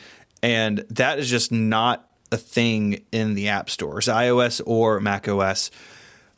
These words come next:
I-, it's a new era. Apple has new ideas about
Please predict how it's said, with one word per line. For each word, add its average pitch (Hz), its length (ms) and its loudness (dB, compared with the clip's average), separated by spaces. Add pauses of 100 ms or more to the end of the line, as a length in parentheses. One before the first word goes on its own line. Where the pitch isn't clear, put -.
(360)
I-, - 40 -10
it's 151 480 0
a 156 140 2
new 156 360 2
era. 127 280 4
Apple 117 240 0
has 113 200 2
new 113 260 2
ideas 104 560 2
about 101 540 -2